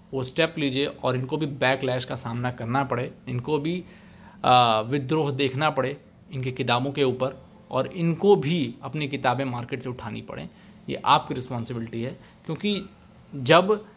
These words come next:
इनके फेवर में कुछ नहीं होता ना, इन दंगाइयों के फेवर में कुछ नहीं होता, तो ये, तो ये कछुआ छाप पंचर जोड़ने वाले लोग अपनी मानसिकता का ऐसा प्रयोग करते हैं, ऐसा विक्टिम कार्ड खेलते हैं, और इनकी पार्टियों में ऐसी पकड़ है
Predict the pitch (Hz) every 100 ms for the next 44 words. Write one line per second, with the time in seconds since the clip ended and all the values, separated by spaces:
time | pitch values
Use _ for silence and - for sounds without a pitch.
0 | - - - 185 180 170 175 190 180 185
1 | - 160 131 113 123 127 123 - - 147
2 | 143 139 127 131 160 175 151 139 147 151
3 | 135 143 170 143 113 143 185 - - -
4 | 147 160 196 214 - - 151 190 190 151
5 | - 180 185 - 135 165 - 143 139 165
6 | 156 139 135 147 139 131 120 117 143 -
7 | - - - - - - - 110 180 151
8 | 139 135 127 135 - 185 180 180 180 -
9 | - 123 127 202 202 175 156 143 151 127
10 | 156 - 139 131 226 196 - 151 139 135
11 | - 139 127 151 165 165 156 185 185 139
12 | 127 175 175 - 131 127 214 143 131 120
13 | 160 -